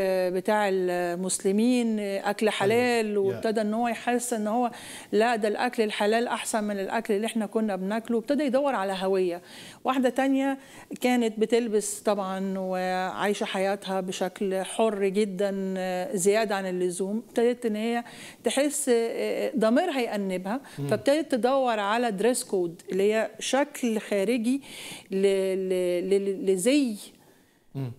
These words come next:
Speaker 1: آه، يكون في، آه، إعلان لإيمان معين أو
Speaker 2: مم.
Speaker 1: تحت راية إيمان معين.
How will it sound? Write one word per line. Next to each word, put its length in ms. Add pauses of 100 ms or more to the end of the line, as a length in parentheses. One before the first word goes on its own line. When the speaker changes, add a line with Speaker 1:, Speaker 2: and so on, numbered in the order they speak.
Speaker 1:
آه، 680
يكون 500
في، 580 (160)
آه، 800 (120)
إعلان 580
لإيمان 600
معين 580
أو 220
Speaker 2:
مم. 300
Speaker 1:
تحت 420
راية 420
إيمان 260
معين. 500